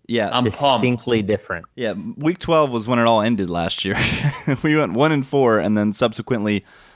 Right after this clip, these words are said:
Speaker 1: dropped, I think, three more one and fours for the rest of the season.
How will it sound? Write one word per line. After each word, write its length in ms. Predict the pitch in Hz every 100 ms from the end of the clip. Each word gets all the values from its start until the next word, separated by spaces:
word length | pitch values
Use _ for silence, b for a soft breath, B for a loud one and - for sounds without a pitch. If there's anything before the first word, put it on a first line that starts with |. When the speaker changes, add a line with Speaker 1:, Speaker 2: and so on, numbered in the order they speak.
| b
Speaker 1:
dropped, 300 | - 113 107
I 60 | 101
think, 280 | - 139 -
three 320 | - 123 139
more 240 | 135 131
one 200 | 113 110 107
and 120 | 95
fours 540 | 113 104 82 - - - _ _
for 100 | -
the 80 | 107
rest 220 | 104 98
of 80 | 95
the 40 |
season. 460 | 92 117 87 80 65